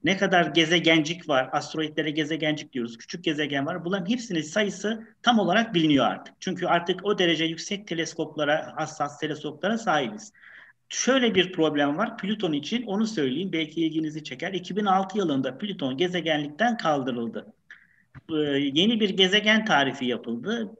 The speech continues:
Ee, bilim aslında bu tariflerle işliyor işte. Ve dendi ki, e, geze-, bir gök cisminin gezegen olması için birincisi, birinci şart Güneş etrafında dönecek.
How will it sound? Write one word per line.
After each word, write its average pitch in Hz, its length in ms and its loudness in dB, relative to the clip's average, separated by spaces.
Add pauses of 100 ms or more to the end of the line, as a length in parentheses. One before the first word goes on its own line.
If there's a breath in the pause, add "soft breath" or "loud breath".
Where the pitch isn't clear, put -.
(220)
Ee, 135 380 0
bilim 175 240 0
aslında 165 520 -4
bu 160 80 -12
tariflerle 160 720 -2
işliyor 113 360 -6
işte. 175 480 -8 (540 loud breath)
Ve 175 220 2
dendi 202 340 2
ki, 202 460 0
e, 131 600 0
geze-, 185 520 0
bir 208 240 0 (280)
gök 165 420 -2
cisminin 143 400 -2
gezegen 180 400 0
olması 185 400 -4
için 196 440 -2
birincisi, 185 680 -2
birinci 196 360 0
şart 208 340 -2
Güneş 196 240 2
etrafında 120 600 -2
dönecek. - 340 -12